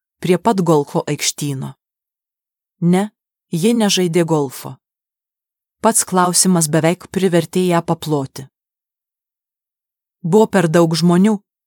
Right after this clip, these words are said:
bet jis norėjo šokti. Karina nusijuokė ir apsimetė, kad priešinasi, nors tik pusiau. Jis apglėbė ją per liemenį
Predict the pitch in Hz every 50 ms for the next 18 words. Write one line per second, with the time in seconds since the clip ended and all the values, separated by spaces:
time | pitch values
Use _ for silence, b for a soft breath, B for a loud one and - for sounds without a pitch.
0 | _ _ _ _ _ _ _ _ _ - 165 147 170 165 - 214 220 - - 180
1 | 170 170 180 190 190 180 170 - - 180 160 160 - - - - 131 131 _ _
2 | _ _ _ _ _ _ _ _ _ _ _ _ _ _ _ _ _ _ - -
3 | 202 202 196 196 196 220 226 214 202 - - - 214 214 214 220 208 - - 185
4 | 180 _ _ _ - 180 170 160 - - - - 196 190 175 165 165 - 185 175
5 | - _ _ _ _ _ _ _ _ _ _ _ _ _ - - 170 165 - -
6 | 165 185 190 190 190 - - 156 143 139 - - - - - _ _ _ _ _
7 | _ _ _ _ - - 175 196 208 220 196 - - - 196 - - - 175 -
8 | - 175 151 139 135 131 135 _ _ _ _ _ _ _ _ _ _ _ _ _
9 | _ _ _ _ _ _ _ - 175 170 247 - - - - 214 190 180 160 170
10 | 170 165 180 190 175 175 170 170 165 - 170 160 151 156 156 160 175 196 214 208
11 | 202 196 196 202 208